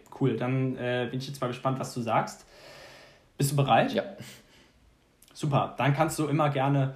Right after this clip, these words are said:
Speaker 1: so knapp wie möglich antworten. Die erste Frage wäre, folgende Situation, ähm, ich weiß nicht, spielst du Lotto?
Speaker 2: Nee.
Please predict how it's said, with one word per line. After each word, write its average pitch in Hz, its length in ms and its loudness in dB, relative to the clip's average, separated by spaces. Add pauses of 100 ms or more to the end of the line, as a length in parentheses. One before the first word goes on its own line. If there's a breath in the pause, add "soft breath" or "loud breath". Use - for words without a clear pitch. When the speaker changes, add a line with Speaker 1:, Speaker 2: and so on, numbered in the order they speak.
(280 loud breath)
Speaker 1:
so 135 160 -2
knapp 139 320 0
wie 135 80 0
möglich 135 500 0 (180)
antworten. 110 640 -4 (1000)
Die - 40 -2
erste 143 280 -2
Frage 139 400 4
wäre, 131 340 2 (1040 loud breath)
folgende 165 320 2
Situation, 147 800 2 (280)
ähm, 139 560 6
ich - 100 -14
weiß 147 120 4
nicht, 147 100 -2
spielst - 280 -8
du 151 40 2
Lotto? 143 480 0
Speaker 2:
Nee. 117 320 -4